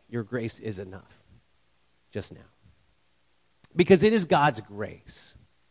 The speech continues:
And faith comes by hearing. The Apostle Paul writes that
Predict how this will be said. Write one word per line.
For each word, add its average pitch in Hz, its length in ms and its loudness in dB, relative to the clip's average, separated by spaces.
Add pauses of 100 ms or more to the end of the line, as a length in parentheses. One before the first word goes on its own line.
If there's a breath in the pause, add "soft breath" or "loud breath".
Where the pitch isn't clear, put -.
(760)
And 139 100 -10
faith 170 380 0
comes 139 260 0
by 120 260 -6
hearing. 120 460 -4 (260)
The 139 60 -10
Apostle 202 240 2
Paul 147 200 6
writes 123 320 -4
that 139 340 -2